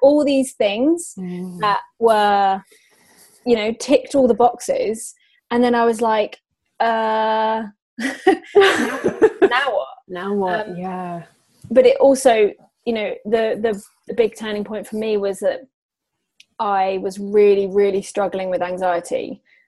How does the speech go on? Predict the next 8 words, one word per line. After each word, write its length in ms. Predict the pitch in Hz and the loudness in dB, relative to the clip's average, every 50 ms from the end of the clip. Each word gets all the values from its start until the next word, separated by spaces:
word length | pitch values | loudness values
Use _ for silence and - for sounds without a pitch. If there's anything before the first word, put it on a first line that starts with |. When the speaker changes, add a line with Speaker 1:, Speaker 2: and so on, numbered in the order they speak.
| _ - | _ -8
Speaker 1:
at 100 | - - 202 | -6 -4 -2
that 160 | - 185 185 | -2 -2 -4
Speaker 2:
Mm. 40 | 175 | -6
Speaker 1:
time. 420 | 170 170 160 - - - - - - _ _ - | -8 -10 -10 -12 -12 -14 -16 -18 -18 _ _ -4
And 280 | 196 196 196 190 - _ _ - | -4 -4 -4 -6 -10 _ _ 0
I 340 | 208 208 202 196 202 196 196 | 2 4 4 4 4 2 0
felt 380 | - - - 196 190 - - | -2 0 2 2 2 2 0
so 640 | - - - - 226 208 214 220 220 220 220 - | -4 -8 -4 -2 0 2 4 6 6 4 4 0